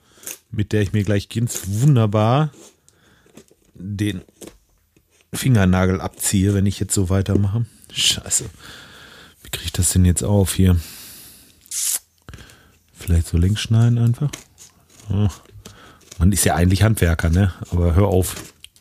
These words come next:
die können auch nix. Äh, ja, ja.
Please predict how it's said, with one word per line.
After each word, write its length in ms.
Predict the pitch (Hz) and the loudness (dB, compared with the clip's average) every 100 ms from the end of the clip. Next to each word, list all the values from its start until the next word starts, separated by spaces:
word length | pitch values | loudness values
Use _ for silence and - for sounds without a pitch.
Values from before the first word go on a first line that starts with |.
| - | -20
die 40 | |
können 200 | - - | -8 -6
auch 200 | 95 90 | -2 0
nix. 360 | 92 - - - _ _ _ _ _ _ _ _ - _ _ _ _ - - _ _ _ - | 0 0 -4 -6 _ _ _ _ _ _ _ _ -20 _ _ _ _ -20 -20 _ _ _ 0
Äh, 500 | 175 160 143 127 107 87 80 - - - - - | 4 6 6 6 4 0 -6 -12 -20 -20 -20 -6
ja, 120 | 127 | 0
ja. 200 | 120 101 | 2 0